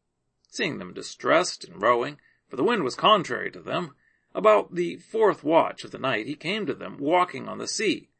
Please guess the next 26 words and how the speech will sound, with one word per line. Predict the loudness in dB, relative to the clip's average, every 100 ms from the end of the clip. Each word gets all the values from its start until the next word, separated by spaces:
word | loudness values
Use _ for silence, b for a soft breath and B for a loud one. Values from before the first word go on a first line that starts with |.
| _ _ _
and | -2
he | 2
would | 4 4
have | 2
passed | -6 -8 -8
them | -12 2
by. | 6 6 4 -4 _ _ _ _
But | 2 8
they, | 10 10
when | 6
they | 2
saw | -2 4 4 4
him | 0 -4
walking | 0 2 2 0 -4
on | -6
the | -6
sea, | -2 0 0
supposed | -2 -8 0 4 4 0 -2
that | -4
it | -2
was | -2
a | -4
ghost, | -2 4 4 4 0 -14
and | -20 _
cried | _ 4 6
out. | 6 0 -8